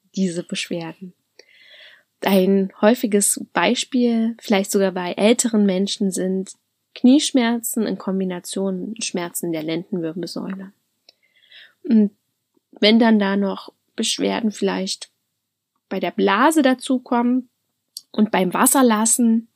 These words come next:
dann klingelt bei mir ein großes Warnschild <laughs> oder da klingelt die Niere an.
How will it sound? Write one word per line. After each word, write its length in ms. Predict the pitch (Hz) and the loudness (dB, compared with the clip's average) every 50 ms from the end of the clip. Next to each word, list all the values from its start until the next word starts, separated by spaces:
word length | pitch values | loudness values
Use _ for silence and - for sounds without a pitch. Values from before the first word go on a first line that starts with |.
| _ - - - _ _ _ _ _ _ _ _ _ _ _ _ _ - | _ -20 -20 -20 _ _ _ _ _ _ _ _ _ _ _ _ _ -2
dann 180 | - 196 196 - | 0 0 0 0
klingelt 760 | - 208 214 226 233 226 214 208 208 214 220 220 - - _ - | 0 2 4 4 6 6 4 2 2 0 -2 -6 -10 -18 _ -6
bei 140 | 196 190 185 | -4 -2 0
mir 440 | 190 196 214 214 214 214 214 214 - | 2 2 2 2 2 0 -2 -4 -6
ein 180 | - 180 196 196 | -4 -2 -2 -2
großes 540 | - - - 202 226 220 - - - - - | -2 2 4 4 4 4 2 -2 -6 -4 -2
Warnschild 760 | 196 196 214 254 233 - - 220 202 196 208 208 - - - 233 202 196 208 208 | 2 4 6 6 4 4 0 -2 -2 -2 -2 -2 -4 -6 -8 -10 -10 -8 -8 -6
<laughs> 280 | - 226 - - - - | -6 -8 -10 -12 -12 -6
oder 140 | 196 196 185 | -6 -4 -4
da 100 | 196 190 | -6 -8
klingelt 640 | - - - 190 196 190 190 196 - - - - | -8 -6 -4 -2 -2 -2 -2 -4 -6 -10 -10 -6
die 100 | - 185 | -6 -4
Niere 440 | 180 180 190 196 202 220 226 220 - | -2 2 4 6 6 6 4 2 -2
an. 320 | - 175 170 180 185 190 | -8 -10 -12 -14 -16 -18